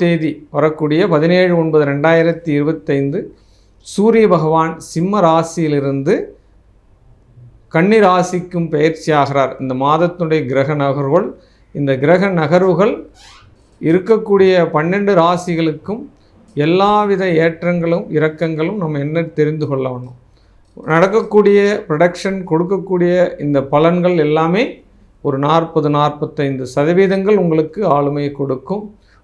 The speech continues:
முழுமையான பலன்கள் என்பது உங்களுடைய சுய ஜாதகத்தில் நடக்கக்கூடிய தசா புத்திகள், அந்தர சூட்சுமங்கள், இப்போ நடக்கக்கூடிய இந்த கோச்சார கிரகங்களோடு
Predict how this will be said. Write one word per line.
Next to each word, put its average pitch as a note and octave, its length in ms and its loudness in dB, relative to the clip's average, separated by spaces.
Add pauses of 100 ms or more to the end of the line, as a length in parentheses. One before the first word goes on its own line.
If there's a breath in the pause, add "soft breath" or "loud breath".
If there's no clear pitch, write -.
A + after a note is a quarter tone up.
முழுமையான G#3 640 4 (120)
பலன்கள் F3 480 2
என்பது C#3+ 320 -2 (200)
உங்களுடைய F3 480 0 (520 soft breath)
சுய G3+ 360 2 (160)
ஜாதகத்தில் F3 680 2
நடக்கக்கூடிய D#3 640 -2 (240)
தசா F3 280 2 (180)
புத்திகள், D#3+ 480 -2 (100)
அந்தர D#3 400 -2
சூட்சுமங்கள், D3 640 -4 (480 soft breath)
இப்போ D3+ 320 0 (140)
நடக்கக்கூடிய F3+ 600 0
இந்த C#3+ 120 -2 (100)
கோச்சார F3+ 400 2 (140)
கிரகங்களோடு E3+ 720 0